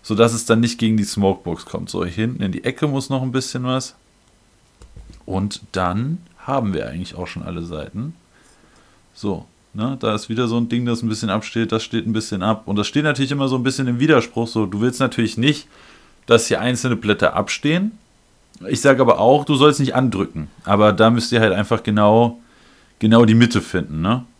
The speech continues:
Aber so, finde ich, sieht das schon sehr, sehr gut aus für einen Darkside-Kopfbau. Und da eine Smokebox drauf, da sollte dann auch, wenn ich jetzt mal hier ein bisschen rumdrehe,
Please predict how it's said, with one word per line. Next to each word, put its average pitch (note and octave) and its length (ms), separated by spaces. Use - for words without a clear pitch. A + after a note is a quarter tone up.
Aber G2 260
so, A#2+ 680
finde C#3 320
ich, C3 200
sieht C3 180
das B2 140
schon B2 360
sehr, G#2 220
sehr A#2+ 160
gut G#2+ 200
aus G2+ 380
für A#2 200
einen G#2 120
Darkside-Kopfbau. F2+ 920
Und E2 200
da G2 120
eine B2+ 120
Smokebox A#2+ 580
drauf, G#2+ 360
da F2+ 100
sollte G2+ 340
dann G2+ 200
auch, G#2+ 340
wenn F#2+ 120
ich F#2+ 100
jetzt - 160
mal G2 80
hier G2+ 120
ein G2 60
bisschen G2 260
rumdrehe, A2 680